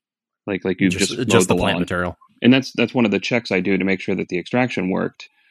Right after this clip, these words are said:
Speaker 1: Because when I was messing with, when I was optimizing the time, I would take it apart after an hour and I'd smell it and it would still smell like Cascade. And I'd put it back together and do it for another hour, and then that, that aroma goes away. But you're left with, like, this,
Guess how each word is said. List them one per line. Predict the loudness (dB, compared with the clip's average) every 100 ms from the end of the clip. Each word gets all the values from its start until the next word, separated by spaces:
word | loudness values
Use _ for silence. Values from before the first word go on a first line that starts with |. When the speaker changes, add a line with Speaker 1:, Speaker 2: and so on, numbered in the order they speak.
| _ _ _ -6
Speaker 1:
Because | 0 2 2
when | 2
I |
was | 2
messing | 0 0 0 0
with, | -2 -4
when | -4
I |
was | -2 -2
optimizing | -2 0 0 0 0 0
the | -2
time, | 2 2 4 2 -2 _ _ _ _ -6
I | -2
would | 0
take | 0 -2
it |
apart | 0 0
after | 0 0 0
an | 0
hour | 2 2 2
and | 0
I'd | -4 -4
smell | 0 0 0
it |
and | -4
it | -8
would | -6
still | -2 -2
smell | 0 -2
like | 0 -2 -6 -20 _ _ _ _ _ _ _
Cascade. | -4 -4 2 2 2 0 -4 -10 _ -12
And | -6
I'd | -2
put | 0
it | 0
back | 0 0
together | 0 0 0
and | -2 -6 -12 _ -6
do | 0 2
it | 2
for |
another | 0 2 2
hour, | 0 -2 -4 -4
and | -4 -2
then | 0 0 0
that, | -2 -4 -4
that | 0 0
aroma | 2 2 0
goes | -2 -4
away. | -2 0 0 0 -4 -10 -20 -20 -20 -20 _ _ 0
But | 2
you're | 4
left | 4 2 0
with, | -2
like, | -2 -4
this, | -8 -10